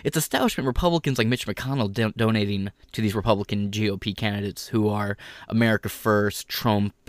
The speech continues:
uh, twenty twenty fraud narrative supporters. They're getting the money, too.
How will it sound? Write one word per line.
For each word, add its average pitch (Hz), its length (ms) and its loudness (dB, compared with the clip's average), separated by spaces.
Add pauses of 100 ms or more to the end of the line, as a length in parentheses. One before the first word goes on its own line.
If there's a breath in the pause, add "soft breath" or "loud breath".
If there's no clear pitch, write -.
uh, 98 420 -2
twenty 113 220 0
twenty 110 260 0
fraud 104 540 0
narrative 101 720 -2
supporters. 98 720 -4 (1600 loud breath)
They're 131 220 2
getting 220 200 4
the 143 60 4
money, 127 280 2
too. 123 380 0